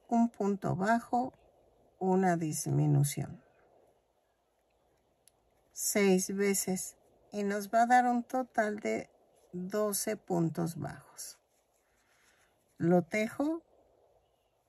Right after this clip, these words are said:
y regreso. Y en la vuelta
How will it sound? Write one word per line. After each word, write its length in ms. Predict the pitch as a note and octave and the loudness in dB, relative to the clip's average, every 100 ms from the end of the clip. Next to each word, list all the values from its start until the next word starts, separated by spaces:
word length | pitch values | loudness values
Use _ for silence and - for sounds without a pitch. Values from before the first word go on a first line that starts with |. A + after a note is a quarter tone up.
| _ - | _ -6
y 160 | G#3 | -4
regreso. 640 | D#3 D#3+ C#3 B2+ - - - - _ _ _ _ _ _ _ _ _ _ _ _ _ _ _ _ - - - - _ _ _ _ _ _ _ _ _ _ _ _ _ | 0 0 -2 -6 -8 -10 -12 -20 _ _ _ _ _ _ _ _ _ _ _ _ _ _ _ _ -20 -20 -20 -20 _ _ _ _ _ _ _ _ _ _ _ _ _
Y 280 | - A3+ G3 | -4 0 2
en 160 | G#3 G3 | 2 2
la 160 | F#3+ | 2
vuelta 720 | G3 G3+ A3+ A#3 - B3+ A#3+ | 2 0 0 0 4 6 4